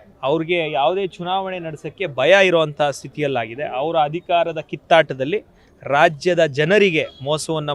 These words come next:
ಮಾಡ್ತಿರೋಂಥ ಕೆಲಸ ಇವತ್ತಿನ ಭ್ರಷ್ಟ ಕಾಂಗ್ರೆಸ್ ಸರ್ಕಾರ ಮಾಡ್ತಿರೋಂಥದ್ದು.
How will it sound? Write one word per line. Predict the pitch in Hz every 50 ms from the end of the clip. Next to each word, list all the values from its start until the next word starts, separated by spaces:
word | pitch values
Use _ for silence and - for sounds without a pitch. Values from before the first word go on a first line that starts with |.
| 139 135
ಮಾಡ್ತಿರೋಂಥ | 139 135 - - 139 135 131 - 131 120 - -
ಕೆಲಸ | 139 165 185 - 240 190 147 131 131
ಇವತ್ತಿನ | 139 147 151 147 - - 143 143 127 123 139
ಭ್ರಷ್ಟ | 139 151 143 - - - 160 - -
ಕಾಂಗ್ರೆಸ್ | 139 143 143 147 143 - -
ಸರ್ಕಾರ | 139 127 - - 131 131
ಮಾಡ್ತಿರೋಂಥದ್ದು. | 123 123 120 123 117 - - 123 120 117 113 - 123 139 170